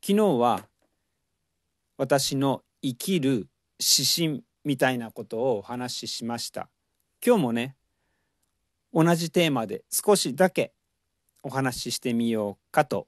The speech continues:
思います。えっと、私の生きる指針、もう一つあってね、それは、今を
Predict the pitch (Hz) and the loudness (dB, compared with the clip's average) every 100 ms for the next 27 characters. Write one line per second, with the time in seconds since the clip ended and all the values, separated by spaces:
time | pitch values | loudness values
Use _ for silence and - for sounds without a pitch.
0 | _ 113 113 104 95 90 85 - - - | _ -4 -4 -4 -6 -8 -4 -4 -4 -8
1 | _ _ _ _ _ _ _ _ _ _ | _ _ _ _ _ _ _ _ _ _
2 | _ - 117 107 110 117 165 - 170 160 | _ -8 -6 -2 0 2 2 2 2 0
3 | 147 196 170 143 139 120 131 131 175 185 | -2 -2 -2 -2 -4 -4 -2 -2 -4 -10
4 | _ _ _ _ _ _ 143 170 - 202 | _ _ _ _ _ _ 0 0 0 -4
5 | - 120 - 120 123 117 - _ _ _ | -2 -4 -4 -4 -4 -4 -8 _ _ _
6 | _ _ _ _ _ - - 135 123 117 | _ _ _ _ _ -10 -2 0 2 4
7 | 139 120 - _ _ _ _ _ _ _ | 4 2 -4 _ _ _ _ _ _ _
8 | _ _ _ 202 240 226 170 127 120 165 | _ _ _ 2 6 8 6 6 4 4
9 | 113 | 2